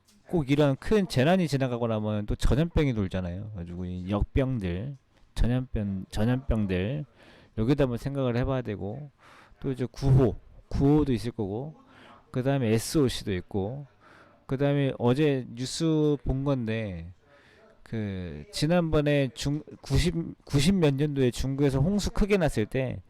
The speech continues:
제주도에 있는 해양물들이 다 죽었다라-, 죽었었다라고 하더라고요. 다 흙탕물이 다 들어와가지고, 흙탕물이랑 강물이 너무 많이 들어와가지고 바닷물 염도가 안 맞아가지고 제주도에 있는 해산물이 다 죽었다라고 했었는데,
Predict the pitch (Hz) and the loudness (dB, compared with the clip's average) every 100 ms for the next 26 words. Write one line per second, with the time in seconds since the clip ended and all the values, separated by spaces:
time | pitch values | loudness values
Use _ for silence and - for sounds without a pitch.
0 | _ - - _ - 135 135 170 175 170 | _ -20 -20 _ 0 4 4 6 6 6
1 | 156 123 120 120 113 110 104 95 82 - | 6 2 2 0 0 -2 -4 -6 -10 -16
2 | - 101 175 202 196 165 143 127 120 117 | -8 2 4 6 6 4 4 2 2 2
3 | - 110 151 - 185 170 147 131 123 - | -2 -2 0 2 4 4 4 2 -2 -4
4 | - 135 165 - - 135 113 104 117 123 | -4 0 0 0 0 0 2 0 0 -2
5 | 107 98 95 95 110 175 - 196 180 156 | -2 -4 -6 -4 -2 0 2 2 4 4
6 | 123 - 107 107 104 95 92 120 110 87 | 2 2 2 2 2 -2 -2 -4 -4 -6
7 | - - - - - _ - - - 202 | -12 -20 -20 -20 -20 _ -6 -4 2 2
8 | 190 175 156 147 - 120 135 139 135 131 | 4 2 2 -2 0 0 2 2 2 0
9 | 101 127 156 104 127 120 117 110 107 101 | 2 2 4 4 2 0 0 0 0 -2
10 | 110 120 104 - 104 127 127 123 107 110 | -4 -4 -2 -2 0 -2 -2 -2 -2 -2
11 | 139 127 104 107 110 104 104 95 90 98 | -2 0 0 -2 -4 -4 -4 -6 -8 -8
12 | 120 120 123 139 131 120 120 156 175 156 | -4 -2 0 2 0 0 -4 -2 -2 -2
13 | 139 - 113 139 - 123 110 98 101 95 | -4 -6 -8 -6 -4 -4 -4 -6 -8 -10
14 | 95 110 101 | -10 -10 -12